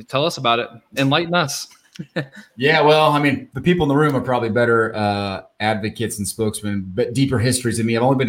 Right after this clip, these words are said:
Speaker 2: to two, and my, my latest one was in Chicago last year, and I took both sons to it. And the, the moment that stuck out to me, I mentioned this on the podcast, was walking in, and, like, obviously it's like,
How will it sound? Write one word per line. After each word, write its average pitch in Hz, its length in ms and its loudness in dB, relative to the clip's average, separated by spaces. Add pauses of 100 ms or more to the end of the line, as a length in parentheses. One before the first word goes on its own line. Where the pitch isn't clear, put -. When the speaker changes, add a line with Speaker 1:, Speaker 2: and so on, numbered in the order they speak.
Speaker 2:
to - 0 -
two, 101 460 -4 (120)
and 101 220 -2
my, 101 140 -6
my 104 120 -6
latest 107 360 -2
one 104 140 -2
was 92 120 -4
in 98 80 -4
Chicago 98 1200 0
last 113 320 -4
year, 95 220 -18 (500)
and 101 80 -2
I 98 60 -2
took - 580 -4 (360)
both 110 220 -2
sons 92 520 -8
to 87 120 -10
it. - 200 -16 (720)
And 90 580 -4 (1200)
the, 135 200 0
the 135 140 0
moment 185 340 4
that 185 100 6
stuck 170 200 0
out 151 100 2
to 135 80 -2
me, 135 60 2
I 117 40 2
mentioned 135 300 0
this 117 80 -2
on 117 60 -2
the 113 120 -2
podcast, 104 540 -2
was 117 340 2
walking 151 540 2
in, 120 300 -2
and, 120 120 -6
like, 123 220 -2
obviously 147 420 2
it's 123 160 -6
like, 110 380 -4